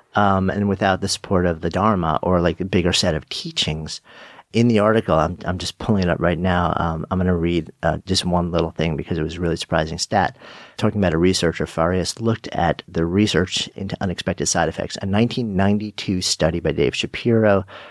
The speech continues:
University of California, Irvine, found that sixty-three percent of the group studied who had varying degrees of experience in meditation had each tried mindfulness, had suffered at least one negative effect from the meditation retreats, while seven percent reported profoundly adverse effects,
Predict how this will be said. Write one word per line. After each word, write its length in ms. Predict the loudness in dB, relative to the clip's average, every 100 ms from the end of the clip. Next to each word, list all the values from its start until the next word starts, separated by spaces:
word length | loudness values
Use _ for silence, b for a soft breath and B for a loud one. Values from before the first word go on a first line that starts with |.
| B B
University 420 | 0 4 4 2
of 100 | -2
California, 480 | 0 0 0 0 -2 -2
Irvine, 380 | -2 0 -2
found 220 | -2 -2 -2
that 120 | 0
sixty-three 760 | 0 0 -4 -12 -10 0 0
percent 500 | 2 0 2 2 0 0
of 240 | 0 0
the 80 | -4
group 320 | -4 0 0
studied 540 | 0 2 2 4 2 2
who 140 | 0
had 180 | 0 -2 b b b b -2
varying 420 | 2 4 4 2
degrees 400 | 2 2 2 2
of 80 | -2
experience 440 | -2 0 0 0
in 100 | -2
meditation 720 | 0 0 -2 -2 -2 0 0
had 180 | 0 -2 -4
each 260 | -6 -4
tried 240 | 0 0 0
mindfulness, 720 | 0 0 -2 -2 0 -2 -4 B B B B
had 140 | -2 0
suffered 360 | 0 2 2
at 100 | 2
least 240 | 2 -2 -2
one 240 | 0 2
negative 340 | 2 0 -2
effect 400 | -4 0 0 0
from 200 | -2 -2
the 40 | 0
meditation 580 | 0 0 0 0 0 -2
retreats, 380 | -2 -2 0 0
while 120 | 0
seven 360 | 2 0 0
percent 380 | -2 -2 -2 -2
reported 540 | -2 -4 -2 0 -2 -2
profoundly 760 | -8 -2 0 2 0 -2 -2
adverse 520 | -2 -2 0 0 -2 -4
effects, 480 | -2 0 0 -4